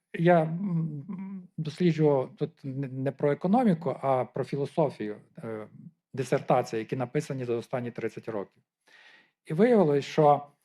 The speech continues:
е, е, е,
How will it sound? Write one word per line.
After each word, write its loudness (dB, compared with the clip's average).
е, -2
е, -6
е, -2